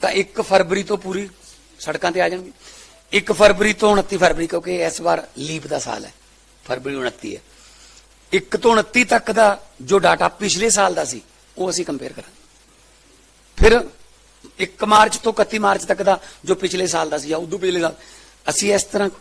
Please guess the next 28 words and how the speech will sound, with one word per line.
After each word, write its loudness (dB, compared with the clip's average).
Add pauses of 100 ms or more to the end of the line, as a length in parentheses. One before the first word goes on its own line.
(120)
ਕਰਕੇ -4
ਆਪਣੇ -4
ਟਾਰਗੇਟ -4
ਛੋਟੇ -8
ਛੋਟੇ -6
ਰੱਖ -8
ਕੇ -16 (440)
ਉਹਨੂੰ -4 (100)
ਘਟਾਵਾਂਗੇ, -4 (560)
ਮੌਤਾਂ -10
ਨੂੰ -12
ਘਟਾਵਾਂਗੇ, -10 (340)
ਐਕਸੀਡੈਂਟਾਂ -6
ਦਾ -8
ਜਿਹੜਾ -8
ਕਾਰਨ -4
ਨੇ -8 (500)
ਉਹਨਾਂ -2
ਨੂੰ -2
ਘਟਾਵਾਂਗੇ। -6 (1000)
ਸੋ -2 (1700)
ਇਹ 6 (800)
ਅੱਜ -8
ਫੈਸਲਾ -2
ਕੀਤਾ -2
ਗਿਆ 0
ਕਿ -4
ਫਰਿਸ਼ਤੇ 0